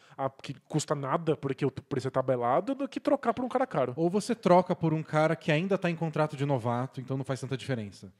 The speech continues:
Speaker 1: Mas é um
Speaker 2: Que
Speaker 1: cara ruim.
Speaker 2: cara?
Speaker 1: Que time troca um cara que tá em contrato de novato que é bom?
Speaker 2: É, tipo, "Ah, não, o Doncic ganha a mesma coisa que ele, vamos."
Speaker 1: Isso, troca aí uma escolha de draft, não
Speaker 2: Então,
Speaker 1: faz sentido.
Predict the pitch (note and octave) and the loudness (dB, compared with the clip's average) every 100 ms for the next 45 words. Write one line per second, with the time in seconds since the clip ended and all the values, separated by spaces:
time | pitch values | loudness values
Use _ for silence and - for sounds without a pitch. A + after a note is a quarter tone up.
0 | - A#3+ E3+ E3 E3 F#3 G3+ F3 A#2 - | -2 2 4 4 2 4 4 2 -2 -8
1 | - - _ _ _ _ - F3+ - A#3+ | -20 -20 _ _ _ _ -8 -6 -2 0
2 | E4 E4 A#3 B3+ G#3+ G3 G#3 G3+ F#3+ F#3+ | 0 4 2 2 4 4 4 0 2 2
3 | F3 F#3 D3 E3+ - F3+ D#3 D3 D3+ C#3+ | 4 2 4 2 2 2 2 0 -2 -2
4 | C3 - G#3 C4+ D4 A3+ F#3+ E3 F3+ A#3+ | -2 -4 -4 0 2 2 2 4 4 4
5 | - - G#3+ A3+ A#3+ B3 A#3 A#3 A#3 A#3 | -2 -6 -2 0 0 -2 -4 -4 -4 -4
6 | G3 F#3 F#3 C3+ E3+ G#3 F3 F3+ G#3 D#3 | 0 0 2 -2 -2 -4 -4 -2 0 4
7 | F#3 G#3 A3 F#3 D#3+ E3 D3 C#3+ - B2 | 6 8 6 6 4 0 -2 -4 -6 -4
8 | B2+ C3+ B2 C3 C#3+ | -4 -4 -6 -12 -14